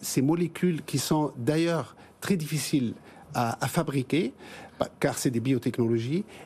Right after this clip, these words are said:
et qui, grâce à ces biotechnologies, on peut même les exporter de la France.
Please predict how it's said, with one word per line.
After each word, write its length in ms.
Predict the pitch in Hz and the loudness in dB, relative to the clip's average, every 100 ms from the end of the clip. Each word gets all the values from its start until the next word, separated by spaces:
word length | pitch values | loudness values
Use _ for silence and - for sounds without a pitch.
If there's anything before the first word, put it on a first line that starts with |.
| - - | -14 0
et 100 | 170 | 0
qui, 260 | 165 - 151 | 0 0 2
grâce 360 | 127 160 185 | 2 0 0
à 80 | 139 | -2
ces 420 | 127 135 120 120 - | 0 2 2 0 0
biotechnologies, 500 | 127 131 123 131 139 160 | 0 2 2 2 2 0
on 60 | 117 | 0
peut 280 | - 156 143 - | 2 2 0 0
même 520 | 135 139 156 151 127 120 - | 2 4 4 2 0 -2 -2
les 240 | 123 120 | 0 2
exporter 460 | 151 - 135 - 160 | 0 0 -2 0 0
de 80 | 117 | 0
la 80 | |
France. 400 | 107 - 151 220 | -2 0 0 -2